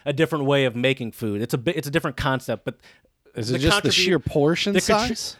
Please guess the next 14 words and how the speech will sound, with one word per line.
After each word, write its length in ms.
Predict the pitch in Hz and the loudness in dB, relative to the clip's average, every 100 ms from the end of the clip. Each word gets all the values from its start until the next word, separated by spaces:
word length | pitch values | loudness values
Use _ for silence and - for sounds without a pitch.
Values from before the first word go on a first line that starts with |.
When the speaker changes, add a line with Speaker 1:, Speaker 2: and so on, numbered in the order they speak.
| _ - | _ -2
Speaker 1:
another 380 | 175 185 208 | 0 2 0
contributor 600 | 208 190 - 196 180 165 151 | 0 -4 -2 -2 0 0 0
to 100 | 147 | -2
why 260 | 131 139 | 2 4
American 540 | 143 135 131 131 131 127 | 2 2 4 2 0 -6
food, 400 | - 139 127 113 | 0 2 2 2
no, 160 | 135 | 0
no, 100 | 131 | 2
no, 200 | 120 98 - | 0 -4 -2
why 220 | 143 151 | 2 2
American 460 | 160 156 151 143 | 2 2 0 -2
food, 460 | 131 - 156 123 104 - | -6 -2 0 -2 -4 -2
taste-wise, 680 | 160 151 - 117 87 85 | 0 -2 -6 -10 -10 -12
specifically, 840 | - - 139 - 156 135 107 98 | -14 -4 0 2 2 0 -6 -10